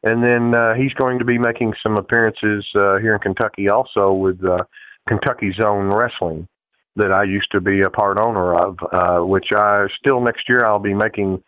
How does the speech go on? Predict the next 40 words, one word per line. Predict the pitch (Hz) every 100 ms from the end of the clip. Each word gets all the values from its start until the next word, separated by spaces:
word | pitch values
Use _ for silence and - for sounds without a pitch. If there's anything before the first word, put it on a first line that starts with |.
| _ _ _ -
uh, | 104 98
some | - 131
select | - 123 123 -
appearances | - 139 139 - 101 -
with | 104
them | 110 107
as | 92
well. | - 113 104 82 76 - 98
So, | 92 90 - - - - _ -
but, | 101 101 110
uh, | 104
the | 98
Giant, | 120 135 135 123
he's, | 123 127 -
uh, | 113 104 101 95 101
he | 127
and | 120
I | 120
are | 123
gonna | 117 113
be | 110
doing | 113 113 110
some | 104
separate | - 117 104 -
things | 113 117 117 -
from | 107 107
that, | 110 123 117
and | 104
then | 104
he's | 107
gonna | - 110
be | 110
doing | 101 113 110
some | - 101
stuff | - 110 110 98
with, | 98 90
uh, | 92 90 90
K | 110
Z | 101 107
W, | 98 110 110 110